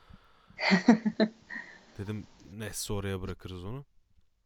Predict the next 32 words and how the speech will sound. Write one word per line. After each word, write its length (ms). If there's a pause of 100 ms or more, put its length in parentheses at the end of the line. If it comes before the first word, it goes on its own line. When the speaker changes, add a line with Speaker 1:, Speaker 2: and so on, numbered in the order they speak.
(1160)
Speaker 2:
Kapatıyorum 480
o 60
zaman 300
eklemek 360
istediğim 320
başka 300
bir 40
şey 160
yoksa. 360 (240)
Speaker 1:
Yok, 360
hayır. 280
Bu 60
arada 140
dinlemeyenler 760
varsa, 560 (220)
e, 360
Personal 600
Shopping, 580 (220)
e, 300 (240)
dinleyebilirsiniz. 1000
Güzel 380 (280)
bir 60
parça. 280
Speaker 2:
Enteresan 560
bir 40
şarkı. 360 (240)
Detaylı 420
Speaker 1:
Evet, 220
o. 40
Speaker 2:
incelemesini 440
yaparız 460
yine. 140